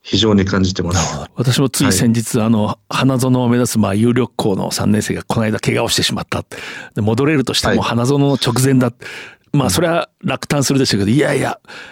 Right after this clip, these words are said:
Speaker 2: いい選手っていうのはこういう時に帰って伸びるんだって一応こう励ましたんですけれども、それはまあ、多分本当のことですよね、こう。
Speaker 1: うん。いや、もうおっしゃる通りだと思います。
Speaker 2: うん。
Speaker 1: ここが伸びるチャンスでもあると思うんで。
Speaker 2: なるほど、なるほど。それで、あの、つまり大学四年の時あまり出場機会がなかったけれども、ヤマハ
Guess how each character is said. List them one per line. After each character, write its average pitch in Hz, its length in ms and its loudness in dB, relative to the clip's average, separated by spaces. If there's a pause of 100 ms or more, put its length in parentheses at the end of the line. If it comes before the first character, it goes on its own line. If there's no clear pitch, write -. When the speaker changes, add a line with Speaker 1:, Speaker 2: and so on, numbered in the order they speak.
(140)
Speaker 2:
い 151 140 2
い 151 40 2
選 139 200 2
手 - 60 0
っ - 40 -6
て - 120 -8
い - 20 2
う - 20 2
の 110 60 2
は - 40 -2
こ - 140 0
う - 20 4
い - 20 -
う - 20 -2
時 - 80 0
に 113 80 2
帰 - 160 -2
っ - 20 0
て - 100 0
伸 110 120 2
び 147 80 2
る 123 80 4
ん 107 40 4
だ 101 100 2
っ - 20 -20
て 110 80 -2
一 101 160 0
応 139 40 2
こ 139 60 -4
う 143 60 0
励 131 180 0
ま 143 100 0
し - 60 0
た - 100 2
ん 113 40 2
で 101 80 -2
す - 80 -2
け 107 60 -2
れ - 60 -6
ど 127 60 -2
も、 110 160 0 (200)
そ - 120 -4
れ 202 80 4
は - 20 4
ま 175 100 2
あ、 139 60 -2
多 156 120 -2
分 123 80 -4
本 135 160 0
当 175 80 0
の 160 80 0
こ 160 80 0
と 151 80 2
で 113 40 4
す - 120 -4
よ 85 40 -10
ね、 87 160 -10
こ - 220 -2
う。 - 20 -4
Speaker 1:
う - 200 -8
ん。 - 20 -2
い - 20 -2 (600)
や、 120 100 -2
も 127 120 -2
う - 20 0
お 120 40 0
っ - 40 0
し - 100 -6
ゃ 123 60 -2
る 117 80 -4
通 120 80 -4
り 104 100 -2
だ 95 80 -4
と 92 100 -12
思 90 120 -10
い - 20 -12
ま 90 100 -4
す。 87 200 -6
Speaker 2:
う - 20 -12
ん。 85 60 -16
Speaker 1:
こ - 60 -20 (120)
こ 117 80 0
が 110 300 2 (100)
伸 107 140 -2
び 113 80 2
る 110 80 0
チ 113 100 -4
ャ 113 60 2
ン 101 80 0
ス 95 100 -6 (460)
で 104 100 2
も 95 160 -2
あ 101 60 2
る 92 80 0
と 90 80 -2
思 92 140 0
う 87 60 -4
ん 82 40 -6
で。 85 120 -4
Speaker 2:
な 98 120 -10
る - 60 -14
ほ 101 100 -14
ど、 90 40 -12
な 92 100 -12
る 80 40 -14
ほ 87 80 -16
ど。 - 240 -20
そ - 180 -2
れ 170 60 4
で、 175 140 2
あ 175 80 2
の、 160 340 2 (440)
つ - 100 -2
ま 170 60 4
り 156 120 0
大 165 160 2
学 185 140 2
四 185 80 4
年 190 100 2
の 165 60 0
時 143 80 2
あ 143 40 2
ま 165 100 2
り 165 60 2
出 - 180 -2
場 165 100 2
機 - 100 -6
会 160 140 0
が 139 60 2
な 160 100 2
か 214 60 0
っ 220 80 -4
た 180 100 -2
け 180 100 2
れ 175 60 4
ど 185 80 4
も、 160 80 6
ヤ 139 100 0
マ 147 120 2
ハ 147 280 -2